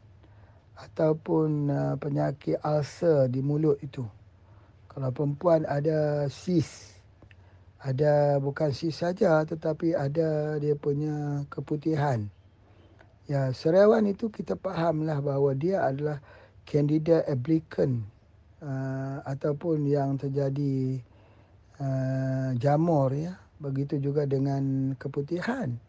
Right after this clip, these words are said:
Jadi oleh sebab itulah maka kita, ah, lihat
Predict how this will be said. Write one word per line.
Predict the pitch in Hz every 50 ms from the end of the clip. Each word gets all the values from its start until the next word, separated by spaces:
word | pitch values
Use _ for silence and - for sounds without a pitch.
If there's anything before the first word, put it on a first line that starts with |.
| _ - - - - - - - - _ _ - - - 156
Jadi | 151 170 180
oleh | 170 160 160
sebab | 143 - 160 156 151 147
itulah | 151 147 156 185 180 170 151
maka | 147 143 139 135 - - 160 156 156 151 151 151 151 143
kita, | 143 - - 139 - 156 147 143 139 139 135 135 139 - - _ _ - - - - _ - _ - - - _ - _ _ - - _ - - - - - - - - - - -
ah, | 143 143 143 139 139
lihat | 151 175 185 190 196 190 -